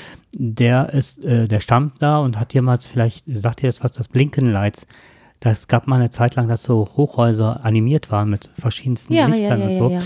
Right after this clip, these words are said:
Speaker 1: und dann irgendwelche Herzen dargestellt haben
Speaker 2: Ja,
Speaker 1: oder
Speaker 2: ich
Speaker 1: so.
Speaker 2: erinnere mich.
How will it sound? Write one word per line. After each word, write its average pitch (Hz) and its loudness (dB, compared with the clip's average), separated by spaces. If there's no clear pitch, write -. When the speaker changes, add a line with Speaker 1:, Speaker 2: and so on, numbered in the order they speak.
Speaker 1:
und 113 2
dann 113 4
irgendwelche 107 -2
Herzen 113 -2
dargestellt 104 0
haben - 2
Speaker 2:
Ja, - 0
Speaker 1:
oder 101 0
Speaker 2:
ich - -2
Speaker 1:
so. 233 -6
Speaker 2:
erinnere 220 -2
mich. 196 -4